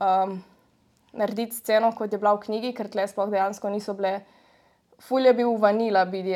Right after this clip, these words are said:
S M tle na not, oziroma jaz temu sploh ne bi rekla B D S M. Em, čeprav je bilo vse vanila, mislim, da se neki fizično ful poškodovati ne morejo, je pa tlele, kar se dogaja psihično in kar se dogaja z njihovim odnosom in ta psihična zloraba,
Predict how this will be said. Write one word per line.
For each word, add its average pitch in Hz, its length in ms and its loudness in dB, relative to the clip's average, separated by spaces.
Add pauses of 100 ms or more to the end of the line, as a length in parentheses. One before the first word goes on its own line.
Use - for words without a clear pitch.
S 196 160 -10
M 190 160 -6
tle 190 160 -4
na 185 80 -4
not, 202 240 -2
oziroma 190 380 -4
jaz 190 160 -8
temu 185 180 -6
sploh 208 160 -8
ne 202 100 -6
bi 196 140 -8
rekla 196 240 -6
B 202 100 -8
D 196 140 -4
S 196 160 -6
M. 247 220 -2 (580)
Em, 208 380 4 (1500)
čeprav 247 300 6
je 247 80 0
bilo 254 100 6
vse 254 200 2
vanila, 240 300 2
mislim, 233 300 0
da 226 40 -6
se 226 120 -6
neki 226 280 -4
fizično 226 460 -6
ful 233 160 -4
poškodovati 214 540 0
ne 214 80 -2
morejo, 214 320 2
je 208 60 0
pa 208 100 -2
tlele, 220 320 0
kar 208 160 -4
se 208 120 -10
dogaja 202 260 0
psihično 240 500 -8
in 208 80 -6
kar 208 160 -4
se 208 100 -12
dogaja 196 300 -2
z 220 140 -4
njihovim 214 280 -6
odnosom 196 460 -6
in 190 100 -10
ta 196 140 -2
psihična 240 560 -4
zloraba, 208 500 2